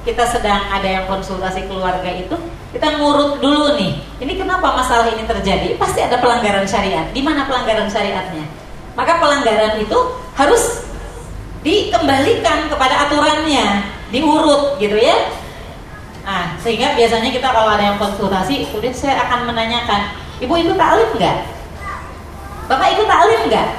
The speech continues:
Kalau enggak, itu akan kesulitan saya.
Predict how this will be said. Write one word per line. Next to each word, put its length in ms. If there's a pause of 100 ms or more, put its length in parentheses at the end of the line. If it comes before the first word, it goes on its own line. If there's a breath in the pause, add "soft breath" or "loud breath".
(300)
Kalau 400
enggak, 320
itu 160
akan 320
kesulitan 480
saya. 400